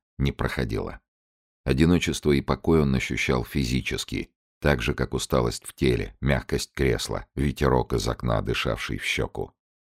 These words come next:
Книга завораживала его, а вернее укрепляла. В каком-то смысле книга не сообщила ему ничего нового,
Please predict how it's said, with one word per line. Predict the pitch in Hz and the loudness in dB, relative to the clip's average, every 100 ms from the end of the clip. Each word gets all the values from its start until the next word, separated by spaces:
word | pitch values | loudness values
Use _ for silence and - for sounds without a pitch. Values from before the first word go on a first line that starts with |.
| _ _ _ | _ _ _
Книга | 80 82 69 | 4 6 6
завораживала | 73 71 69 69 55 53 50 53 | 4 4 4 2 0 -2 -2 -2
его, | 52 50 50 - _ _ | -2 -4 -8 -10 _ _
а | 65 | 0
вернее | 62 64 67 62 | 2 2 2 2
укрепляла. | 58 - 64 62 58 50 50 _ _ _ _ _ - | 0 0 -2 2 0 0 -6 _ _ _ _ _ -10
В | |
каком-то | - 78 87 80 | 0 4 4 4
смысле | 82 95 87 - 76 | 4 4 4 2 0
книга | 82 76 69 | 4 4 4
не | 69 67 | 2 2
сообщила | 71 64 - 69 | 2 0 0 2
ему | 65 64 | 4 4
ничего | 64 62 76 69 | 2 2 0 2
нового, | 69 90 67 52 50 | 4 4 4 0 -2